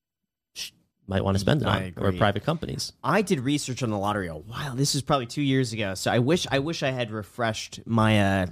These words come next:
Speaker 2: my, my knowledge of this. But I remember something like, um, like, s-, it was, it was an abnormally high amount of people who play the lottery are unemployed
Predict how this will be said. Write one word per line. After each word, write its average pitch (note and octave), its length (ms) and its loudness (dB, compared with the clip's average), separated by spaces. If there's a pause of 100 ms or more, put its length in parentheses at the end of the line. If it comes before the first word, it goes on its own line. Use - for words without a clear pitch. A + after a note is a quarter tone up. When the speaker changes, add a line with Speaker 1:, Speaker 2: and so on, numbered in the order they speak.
Speaker 2:
my, F2+ 300 -6
my G#2 320 -2
knowledge A2+ 340 -2
of F2+ 80 -4
this. F2+ 220 -4 (460)
But B2 260 2
I C3+ 80 0
remember E3 520 2
something C#3+ 400 -2
like, A#2 380 0
um, G#2 460 0 (360)
like, A#2+ 140 -4
s-, - 320 -4 (600)
it F3 100 6
was, D#3 180 6
it D3+ 100 2
was C3 220 4
an C3 400 2
abnormally D3 640 4
high C3 260 2
amount A2 440 -2
of F#2+ 80 -10
people A2+ 260 -4
who A2 80 0
play A#2+ 200 2
the A#2 80 6
lottery G2 600 2
are F2+ 440 0 (360)
unemployed G#2 800 0